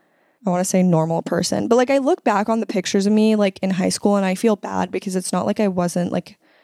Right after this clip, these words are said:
attractive in any way. I think I was just, like, I felt unattractive because of how people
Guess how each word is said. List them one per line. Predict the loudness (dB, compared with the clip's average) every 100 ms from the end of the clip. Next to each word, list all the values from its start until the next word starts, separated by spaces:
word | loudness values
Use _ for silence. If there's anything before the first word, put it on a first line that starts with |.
| _ _ _ _ _ _
attractive | -4 -2 -2 -2 -2 -2 0
in | 0
any | 0 0
way. | 0 0
I |
think | -2 -2 0
I |
was | 0 0
just, | -2 -4 -2
like, | -2 -2 -4 -4
I | -4
felt | -4 -2 2 2 0 -4
unattractive | -6 -6 -8 -8 -8 -8 -8 -10
because | -8 -6 -6
of | -8
how | -4 -2 -2 -4 -6 -8
people | -10 -6 -6 -6